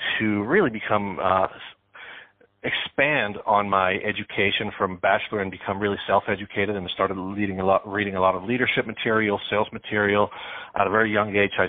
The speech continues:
started attending, uh, conferences with Robert Kiyosaki and Stephen Covey, and man, I really love that stuff. So that ended up translating into a career in business, uh, which, which now, uh, has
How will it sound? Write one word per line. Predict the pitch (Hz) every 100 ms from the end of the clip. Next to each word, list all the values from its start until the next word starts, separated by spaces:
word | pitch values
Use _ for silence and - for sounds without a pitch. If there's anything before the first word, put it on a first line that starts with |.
| -
started | 104 101 98
attending, | - 104 95 95 92
uh, | 98 92 90 -
conferences | - 98 87 92 98 92
with | 98 90 90 92
Robert | 92 95 -
Kiyosaki | 101 98 139 127 - 113 104 98
and | 90 92 -
Stephen | 104 95 -
Covey, | 143 127 113 110 104
and | 90 - - - - - 110
man, | 107
I | 98
really | 135 107 117 117 101
love | 92 92
that | 92 -
stuff. | - - 104
So | 101 - _ _ _ _ _ - -
that | 131 117
ended | 127 123
up | 123
translating | - 117 110 113 104 101 98 -
into | 101 98 - - 101 95
a | 95 95
career | - 104 104 92
in | 90
business, | 98 98 110 143 - - - - - - - -
uh, | 98 92 92 -
which, | 101 101 98 92 - - - - - -
which | 90 98 104 - 120
now, | 113 147 131 113 117 - - - 104
uh, | 98 95 95
has | - 113